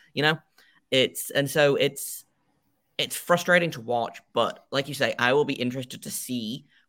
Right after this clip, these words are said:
whether that next head coach is Pascal Vincent, who is familiar with this trio,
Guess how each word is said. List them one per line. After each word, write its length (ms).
whether 300
that 200
next 260
head 180
coach 240
is 80
Pascal 360
Vincent, 440
who 120
is 120
familiar 640
with 140
this 160
trio, 480